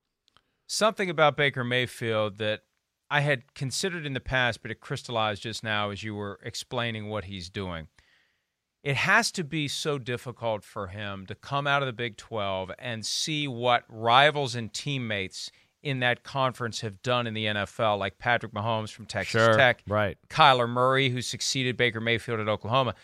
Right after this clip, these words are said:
Speaker 1: These guys come in and take the N F L by storm.
Speaker 2: Right.
Speaker 1: He doesn't. Instead of trying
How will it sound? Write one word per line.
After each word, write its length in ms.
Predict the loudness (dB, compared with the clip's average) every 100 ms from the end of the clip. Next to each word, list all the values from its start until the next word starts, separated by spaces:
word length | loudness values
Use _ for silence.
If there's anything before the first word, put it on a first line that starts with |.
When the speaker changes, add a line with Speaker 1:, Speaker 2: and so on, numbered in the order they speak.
| -20 _
Speaker 1:
These 180 | -2 0
guys 240 | 4 4 2
come 180 | -2
in 120 | -2 -4
and 100 | -4
take 220 | -6 -2
the 80 | -2
N 60 |
F 120 | 0
L 80 | -2
by 200 | 0 0
storm. 580 | 0 -2 0 2 2 2
Speaker 2:
Right. 300 | 2 2 0 -6
Speaker 1:
He 240 | -8 -4 -4
doesn't. 580 | 4 6 6 4 -4 -8 _ _
Instead 560 | -2 0 -2 6 8 8
of 180 | 6 2
trying 600 | -2 2 6 6 6